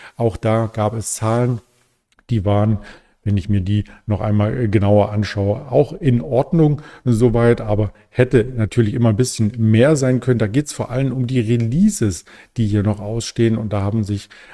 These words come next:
ähm, die Marktbeobachter etwas kritisch geäußert, weil das Ganze etwas länger dauert als erwartet. Also wann kommen die neuen Umsatztreiber hier?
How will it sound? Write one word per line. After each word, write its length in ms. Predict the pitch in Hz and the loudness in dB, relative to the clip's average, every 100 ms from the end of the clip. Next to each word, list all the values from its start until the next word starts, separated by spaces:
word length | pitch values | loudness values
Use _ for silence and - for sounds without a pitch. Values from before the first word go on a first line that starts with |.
| - | -6
ähm, 260 | 107 98 95 98 | -2 0 -2 -4
die 280 | 95 98 - - - | -2 -2 -6 -18 -4
Marktbeobachter 800 | 107 107 120 113 104 98 - 139 | -2 -2 -2 -2 -2 -4 -10 -10
etwas 460 | 113 - 110 - - - - | -10 -2 -2 -2 -10 -20 -8
kritisch 320 | - 143 143 | -2 0 -2
geäußert, 520 | - 135 127 123 117 101 | -4 -6 -4 -2 -2 0
weil 160 | 107 | 0
das 200 | 123 107 | 0 -2
Ganze 420 | 107 117 123 127 - | -2 -2 0 -4 -4
etwas 460 | 123 107 - 117 127 | -6 -4 -4 -6 -4
länger 460 | 117 113 147 151 | -2 0 0 -2
dauert 440 | 104 104 123 131 113 | -2 -4 0 0 0
als 240 | 120 - | -6 -4
erwartet. 420 | 113 117 117 107 | -6 -6 -6 -6
Also 260 | 113 113 107 | -4 -2 0
wann 200 | 120 127 | -2 -2
kommen 200 | 127 120 | -2 0
die 80 | 110 | 0
neuen 300 | 113 120 113 | 0 0 -2
Umsatztreiber 960 | 135 147 135 123 - - 104 123 131 | -4 -4 -4 -6 -8 -8 -4 -2 0
hier? 400 | 113 110 120 120 | 0 2 2 2